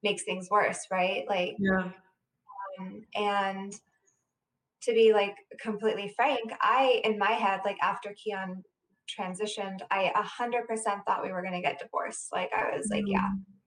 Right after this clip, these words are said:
Speaker 1: we are not gonna make it because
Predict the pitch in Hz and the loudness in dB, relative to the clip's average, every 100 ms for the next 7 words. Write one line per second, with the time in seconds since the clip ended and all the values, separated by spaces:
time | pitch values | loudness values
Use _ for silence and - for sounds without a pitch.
0 | _ _ _ _ - 185 185 180 - - | _ _ _ _ -2 2 4 4 2 -2
1 | 214 208 208 196 175 - 175 170 160 - | -2 0 4 4 4 0 -2 -4 -6 -8
2 | - - 208 202 185 180 170 - - | -8 -8 -8 -4 -2 -2 -4 -10 -14